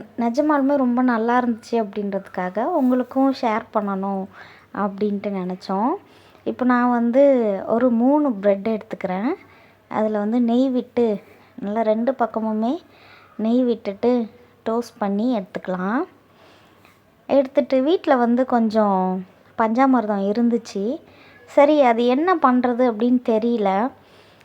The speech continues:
ஆ, சாப்பிட்டு கொஞ்சம் திகட்டும் இல்லையா? அதான் என்ன பண்றதுன்னு தெரியல. இந்த மாதிரி ட்ரை பண்ணி பார்க்கலாம் அப்படின்ட்டு ட்ரை பண்ணி சாப்பிட்டோம். நிஜமாலுமே நல்லா இருந்துச்சு. அதனால தான் உங்களுக்கும் வந்து நாங்க சொல்றோம். பாருங்க,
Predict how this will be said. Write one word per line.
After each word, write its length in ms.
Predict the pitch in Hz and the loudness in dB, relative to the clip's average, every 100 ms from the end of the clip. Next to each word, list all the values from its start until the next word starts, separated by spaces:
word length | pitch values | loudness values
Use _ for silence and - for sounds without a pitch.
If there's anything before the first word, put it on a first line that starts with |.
| - _ - | -20 _ -8
ஆ, 280 | 220 226 214 | -4 -2 -2
சாப்பிட்டு 760 | 254 247 320 - 302 262 214 | 2 4 4 4 6 8 6
கொஞ்சம் 300 | 214 240 254 | 2 2 2
திகட்டும் 480 | 240 233 285 285 254 | 4 4 4 2 0
இல்லையா? 520 | 220 190 214 269 247 196 - - | 0 0 2 2 2 -4 -14 -14
அதான் 240 | 214 226 240 | -8 -4 -2
என்ன 220 | 233 294 | 0 0
பண்றதுன்னு 440 | 277 233 208 214 233 | 0 2 0 0 0
தெரியல. 460 | 214 208 214 202 202 | 0 0 0 0 0
இந்த 120 | 208 | -2
மாதிரி 260 | 226 269 262 | -2 -4 -2
ட்ரை 200 | 233 262 | -2 0
பண்ணி 180 | 285 247 | 2 0
பார்க்கலாம் 520 | 214 202 - 208 208 | 0 -4 -2 -4 -4
அப்படின்ட்டு 480 | 202 208 208 262 302 330 - - - _ - | -4 -6 -4 0 0 -2 -14 -20 -20 _ -2
ட்ரை 180 | 240 285 | 0 0
பண்ணி 280 | - 254 262 - | 2 2 2 0
சாப்பிட்டோம். 540 | 220 254 - 208 240 285 | 0 0 0 2 2 0
நிஜமாலுமே 580 | 214 240 269 262 247 262 | 0 0 2 2 2 2
நல்லா 340 | 240 208 214 | 2 0 0
இருந்துச்சு. 460 | 214 196 - 240 359 - - - - - - | -2 -4 -2 -2 -2 -6 -20 -20 -20 -14 -2
அதனால 380 | 247 262 247 | 2 4 2
தான் 160 | 233 262 | 4 4
உங்களுக்கும் 460 | 233 226 233 233 226 | 4 2 0 0 -2
வந்து 240 | 196 226 | 0 0
நாங்க 320 | 240 208 196 - | 0 0 -4 -2
சொல்றோம். 460 | 196 190 196 240 415 - _ _ | -2 -2 0 0 0 -6 _ _
பாருங்க, 540 | 220 208 208 214 294 | -2 -2 -2 -2 -2